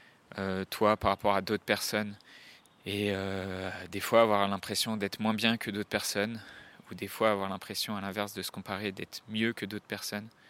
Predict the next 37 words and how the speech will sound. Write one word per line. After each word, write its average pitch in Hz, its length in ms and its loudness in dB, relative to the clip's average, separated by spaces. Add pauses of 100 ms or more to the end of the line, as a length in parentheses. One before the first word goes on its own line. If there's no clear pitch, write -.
(280)
Et 110 80 -2
ce 98 100 -2
que 117 120 -2
je - 100 0
comprends 123 460 0
vis-à-vis 104 320 -2
de 98 80 -6
l'escalade 110 420 4
par - 160 2
rapport 98 200 0
à 104 60 0
cette - 200 -8
situation, 110 560 -4 (320)
c'est - 280 -6
que, - 220 -4
euh, 104 360 2 (720)
le 110 140 -2
courage, 117 500 4 (200)
c'est - 200 -2
pas 113 300 6
la, 98 400 4
la 98 100 0
cotation, 110 600 0
c'est - 160 -8
pas - 80 2
le 98 60 2
chiffre - 260 0
que 110 100 -4
tu - 160 -6
vas 104 120 0
mettre, 104 260 -2
c'est - 80 -8
pas 104 100 0
comment 110 260 -4
tu - 140 -6
vas 107 100 -2
t'évaluer. 104 540 -2